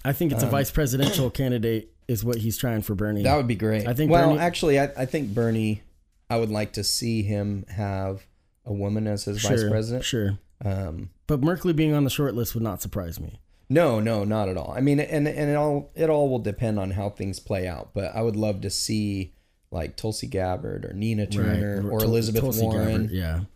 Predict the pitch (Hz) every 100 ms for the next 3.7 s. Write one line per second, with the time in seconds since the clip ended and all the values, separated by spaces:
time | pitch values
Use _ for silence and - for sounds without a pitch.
0 | - 95 95 85 87 85 143 175 190 240
1 | 135 202 247 - 165 135 156 139 147 139
2 | 117 127 123 117 110 127 123 110 107 101
3 | 120 107 90 101 110 92 90